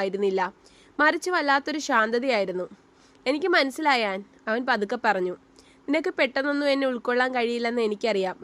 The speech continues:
റോണിയും നിന്റെ വീട്ടുകാരും തന്ന മുറിവുകൾ അത്ര പെട്ടെന്നൊന്നും ഉണങ്ങില്ലല്ലോ." അവൻ മേശപ്പുറത്തിരുന്ന് അവളുടെ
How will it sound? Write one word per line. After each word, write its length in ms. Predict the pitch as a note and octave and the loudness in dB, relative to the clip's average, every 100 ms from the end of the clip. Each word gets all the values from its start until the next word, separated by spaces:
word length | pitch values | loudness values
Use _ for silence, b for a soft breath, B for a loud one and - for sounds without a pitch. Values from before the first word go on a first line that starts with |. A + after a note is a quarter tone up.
| G#3 | -4
റോണിയും 360 | G#3 A3 B3+ C4 | 0 0 -2 -2
നിന്റെ 160 | B3 B3+ | -2 -4
വീട്ടുകാരും 480 | A#3 A3 A3+ A#3 B3+ | -4 -4 -2 -2 -2
തന്ന 140 | A#3+ A#3+ | -2 -2
മുറിവുകൾ 380 | A#3 G#3+ G#3+ A3 A3 - | -2 -2 -2 -2 -2 -4
അത്ര 180 | G#3+ C#4+ C#4+ | -4 -4 -2
പെട്ടെന്നൊന്നും 500 | C4 A#3 B3+ B3+ B3 A3+ | -2 -2 -2 0 -2 0
ഉണങ്ങില്ലല്ലോ." 600 | G#3 G#3 A3 G#3+ F#3 F#3 F#3+ _ B B B - | 0 0 0 0 0 0 -4 _ B B B 2
അവൻ 120 | E4 F#4 E4+ | 2 4 2
മേശപ്പുറത്തിരുന്ന് 760 | C#4 D#4 C#4 D4 C#4+ C#4+ C#4 B3 | 0 0 0 -2 0 -2 0 0
അവളുടെ 260 | A#3+ B3+ | 0 -2